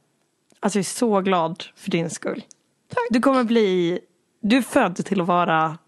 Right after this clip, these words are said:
Speaker 1: smittbärare.
Speaker 2: I karantän. <laughs> Ja, nej, men det var härligt. Det är lite så här att jag gått och väntat på det. För nu behöver jag inte, nu behöver inte varje förkylning vara eventuell. Eh,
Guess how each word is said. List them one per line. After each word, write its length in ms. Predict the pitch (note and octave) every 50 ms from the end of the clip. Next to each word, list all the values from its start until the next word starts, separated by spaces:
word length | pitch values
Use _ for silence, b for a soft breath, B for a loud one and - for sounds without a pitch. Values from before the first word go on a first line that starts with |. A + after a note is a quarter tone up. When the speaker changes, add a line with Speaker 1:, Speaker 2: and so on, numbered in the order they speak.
| _ _
Speaker 1:
smittbärare. 540 | - - F#3+ F3+ D#4+ C#4+ - C#4+ - C#4 -
Speaker 2:
I 40 | -
karantän. 1040 | - C4+ C#4+ C#4+ C#4 D4+ - - C#3+ G#2+ - - - B3 C4 - - G#3+ B3+ B3+ A3+
<laughs> 0 | C#5+ B4+ - - - B4 - - - - A#4 - - - F#4 - - - - - - - - - - - A#4 D#4+ - - - A#4+ - - - - F4+ G4 F#4+ - - - - D#4 D4 - E3 - C#4+ D4 - - - E4 - - - - _ - C4+ C4+ - B D4 E4+ D#4 C#4+ C4+ B3+ C4 C4 B3+ B3 A#3 G3 -
Ja, 120 | - A3 A3
nej, 100 | A3+ A3
men 120 | A3+ G#3+
det 60 | A3
var 160 | G#3+ A3 A#3
härligt. 520 | A#3 G#3 A#3+ A3+ A3 G#3 G#3 F#3 D3+ C#3 -
Det 80 | G#3
är 40 | G#3+
lite 320 | G#3+ A3 A#3 A3 - G#3 F#3+
så 60 | G#3
här 140 | G3+ F3+ D#3
att 80 | C3
jag 100 | D#3+ D#3
gått 140 | F3 F3 F3+
och 100 | F#3 F3
väntat 360 | F#3+ F3+ F3+ - F#3+ F#3 -
på 160 | - E3 D#3
det. 100 | D3 D3
För 100 | D3 -
nu 120 | F3+ F3+ F#3
behöver 340 | F3+ F#3 F#3 F#3 F3+ E3 E3+
jag 100 | E3 E3+
inte, 280 | D#3 - D#3+ D3+ D3 D#3 B B B B B B B B
nu 80 | F#3+
behöver 280 | F#3 F3+ F#3+ F#3+ F3+ F#3
inte 180 | F3 E3 - E3+
varje 420 | D#3 F3 F3 E3+ E3 D#3+ D#3 E3
förkylning 800 | - - F#3+ - - G3+ F3+ F3 E3+ D#3 D3+ D3 C3+ C3 C#3+ C#3+
vara 260 | D3 D3 C#3+ C#3 C#3
eventuell. 800 | - - E3+ D3 D3+ D3+ D3 D3+ E3+ E3 D3+ C3 F#2+ G#2+ - -
Eh, 80 | F3